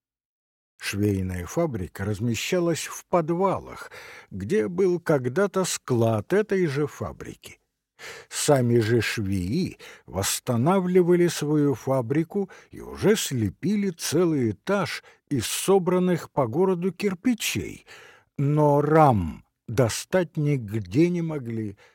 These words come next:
и оттого пустоглазо чернел надстроенный этаж и дожидался лучших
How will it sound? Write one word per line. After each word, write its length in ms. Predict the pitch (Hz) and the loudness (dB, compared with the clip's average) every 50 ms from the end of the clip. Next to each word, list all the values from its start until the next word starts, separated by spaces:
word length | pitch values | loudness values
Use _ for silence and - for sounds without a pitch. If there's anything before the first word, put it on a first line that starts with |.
| _ _ _ | _ _ _
и 100 | - 156 | -8 -6
оттого 600 | 151 143 - - _ _ - 143 135 139 165 156 | -6 -6 -8 -10 _ _ -2 0 0 0 -2 -2
пустоглазо 1040 | 135 - - 151 120 - - - - 143 131 123 113 120 127 165 175 139 104 123 120 | -2 -4 -6 -6 -4 -6 -10 -4 -2 -2 -2 -2 -2 -2 -2 0 -2 0 -2 -2 -4
чернел 800 | 110 - - 135 131 123 127 127 127 143 170 170 147 123 107 104 | -4 -2 -2 0 0 0 0 -2 0 0 2 2 2 0 0 0
надстроенный 1120 | 101 104 110 113 - - - - - - 131 135 143 135 123 123 120 117 117 110 107 101 104 | -2 -2 -2 -4 -6 -8 -10 -12 -8 -2 2 4 4 4 4 2 0 0 0 0 0 -2 -2
этаж 420 | 110 - - 208 180 123 - - - - - - _ _ _ - | -4 -2 -2 -2 -2 -2 -6 -12 -14 -18 -20 -20 _ _ _ -8
и 100 | 240 240 | -6 -4
дожидался 800 | 156 120 117 87 104 120 139 180 240 226 - - - - 117 | -2 -2 -2 0 0 0 0 -2 -4 -4 -6 -10 -10 -10 -8
лучших 640 | 101 92 98 104 95 - - - - 87 78 - - | -8 -6 -6 -6 -6 -6 -10 -10 -12 -12 -14 -18 -20